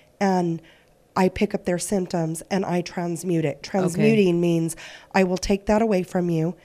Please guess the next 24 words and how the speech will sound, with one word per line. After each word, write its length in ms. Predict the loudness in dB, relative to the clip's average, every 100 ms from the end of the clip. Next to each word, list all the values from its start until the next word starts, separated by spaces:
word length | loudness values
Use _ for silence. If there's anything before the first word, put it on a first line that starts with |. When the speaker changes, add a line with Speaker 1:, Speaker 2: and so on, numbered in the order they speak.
| -20 -20 _ -2
Speaker 1:
And, 520 | 0 2 2 0 -4 -10 -14 -4
like, 260 | -4 -2 -4
I've 160 | -4 0
taken 300 | -2 -2 -2
away 260 | -2 -2
a 60 | -2
level 420 | -2 -2 -2 -4
of 160 | -4 -4
that 220 | -6 -8
from 200 | -8 -6
you, 260 | -4 -6 -6
and 260 | -6 -4 -4
you 400 | 0 0 0 -4 -10 -20 -20 -8
will 320 | -2 0 -2 -8 -2
feel 160 | 4
a 0 |
little 180 | 4 4
bit 220 | 0 -4
better 260 | -2 0 0
just 280 | -2 -6 -4
because 320 | -4 -4 -4
of 40 |
my 120 | -4 -4
presence. 720 | -4 -6 -4 -8 -10 -16